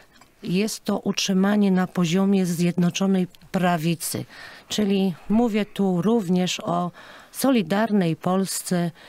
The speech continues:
i Porozumieniu Gowina. W przeciwieństwie do Nowoczesnej, która w momencie, kiedy rządy objęła nowa liderka, pani Katarzyna Lubnauer,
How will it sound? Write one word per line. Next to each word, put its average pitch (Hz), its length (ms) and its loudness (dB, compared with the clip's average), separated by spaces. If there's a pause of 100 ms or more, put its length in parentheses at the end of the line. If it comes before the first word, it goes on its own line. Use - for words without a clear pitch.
(260)
i 185 260 0
Porozumieniu 185 880 2
Gowina. 147 560 -2 (400)
W - 140 -14
przeciwieństwie 226 960 0
do 190 340 0 (140)
Nowoczesnej, 190 1040 -2 (560)
która 208 380 0
w 160 60 -6
momencie, 202 920 2
kiedy 180 340 0
rządy 175 540 0 (1300)
objęła 165 520 0 (500)
nowa 185 400 0
liderka, 170 640 -2 (380)
pani 170 260 0
Katarzyna 170 680 -2 (120)
Lubnauer, 170 1000 0